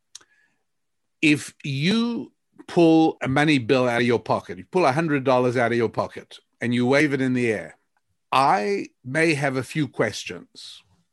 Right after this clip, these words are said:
My first question is, did you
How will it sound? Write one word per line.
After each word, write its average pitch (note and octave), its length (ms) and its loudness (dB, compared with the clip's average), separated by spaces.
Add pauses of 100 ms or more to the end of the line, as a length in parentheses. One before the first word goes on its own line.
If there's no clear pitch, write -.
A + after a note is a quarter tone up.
(640)
My C#3 220 2
first A#3+ 440 2
question C3 500 0
is, A2+ 720 -2 (500)
did E3+ 280 2
you D3 840 2